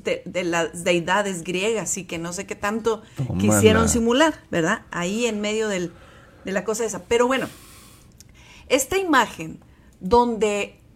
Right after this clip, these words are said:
Speaker 1: hay una orquesta y está el pibetero esperando la antorcha, el, el final de todo esto. Y espero que, espero que aquí esté en el video, porque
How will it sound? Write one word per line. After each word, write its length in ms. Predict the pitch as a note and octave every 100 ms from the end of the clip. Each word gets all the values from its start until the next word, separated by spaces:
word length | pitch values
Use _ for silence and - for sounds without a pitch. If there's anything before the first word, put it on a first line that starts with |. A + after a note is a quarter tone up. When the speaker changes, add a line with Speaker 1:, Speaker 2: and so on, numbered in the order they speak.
| -
Speaker 1:
hay 200 | C#4 D4+
una 160 | D4+
orquesta 680 | C4+ A#3 B3+ A3+ - - E3+ -
y 120 | G3
está 280 | F3+ - A#3+
el 100 | B3
pibetero 680 | A#3+ G#3 F3 F3 G3 F#3+ F3+
esperando 880 | F3 - E3 F3 F#3+ F#3+ E3 D#3 -
la 160 | - E3+
antorcha, 600 | E3 D#3+ G#3 G#3+ A3 G3
el, 180 | E3 E3
el 160 | - F#3
final 520 | - G3+ G3 A#3 C4
de 100 | A3
todo 340 | G3+ A#3 A#3 G3+
esto. 440 | A#3+ - - - - - - - - -
Y 240 | - G#3 -
espero 400 | G3 - A#3+ C#4+
que, 200 | B3 -
espero 440 | G3 G3 A3 A#3+ A#3+
que 360 | A#3+ G#3+ F#3+
aquí 280 | F#3+ F#3 A3+
esté 180 | A#3 -
en 80 | A#3+
el 120 | A#3
video, 600 | F#3+ F3+ F3+ E3+ E3+ - -
porque 760 | F#3 F3+ - F#3 F3 E3+ E3+